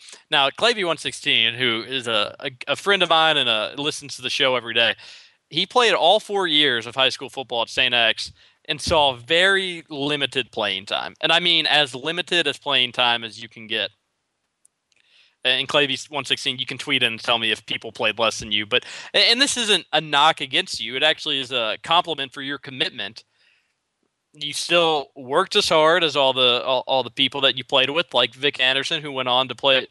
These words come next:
Louisville. You worked as hard a-, as him, but you didn't have much to show for it. I think that's impressive. I don't know how people do that.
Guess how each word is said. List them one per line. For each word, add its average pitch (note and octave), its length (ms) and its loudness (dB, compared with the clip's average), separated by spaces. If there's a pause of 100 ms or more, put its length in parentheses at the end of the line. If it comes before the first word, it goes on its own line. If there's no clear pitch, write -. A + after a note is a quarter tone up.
Louisville. C#3 480 -4 (760)
You C#3 160 -2
worked D3 280 2
as D#3 100 2
hard D3 300 6
a-, - 240 -8
as B2+ 420 2
him, D#3+ 340 0 (2000)
but D3+ 440 2 (1900)
you D3+ 100 -4
didn't D#3 120 -6
have D#3+ 120 2
much E3 140 -4
to - 60 -8
show G3 180 -2
for F3 200 0
it. F3+ 120 0
I F3+ 120 2
think A3 200 -8
that's A3 180 -4
impressive. G3+ 440 -4
I B2+ 60 4
don't D#3 100 -2
know D#3+ 80 0
how D#3 100 2
people D#3 280 -4
do D#3+ 160 0
that. - 220 0